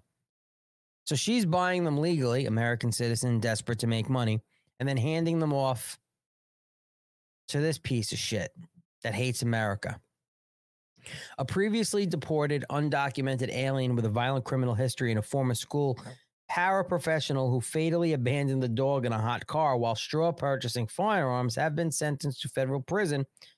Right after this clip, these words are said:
for their roles in trafficking guns later used in shootings. "Firearms traffickers fuel gun violence in our communities, placing citizens at risk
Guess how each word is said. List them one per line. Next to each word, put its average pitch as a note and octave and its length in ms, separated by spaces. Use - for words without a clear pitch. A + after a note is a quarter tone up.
for D#3 80
their D3+ 180
roles B2+ 340
in C3 80
trafficking B2 560
guns G#2+ 380
later G#2+ 280
used G#2 420
in C3 100
shootings. F3+ 640
"Firearms F3+ 500
traffickers E3 560
fuel E3+ 320
gun D#3+ 300
violence D3 520
in B2+ 100
our C#3 120
communities, C3 580
placing B2 420
citizens A#2 500
at A2+ 80
risk A2 340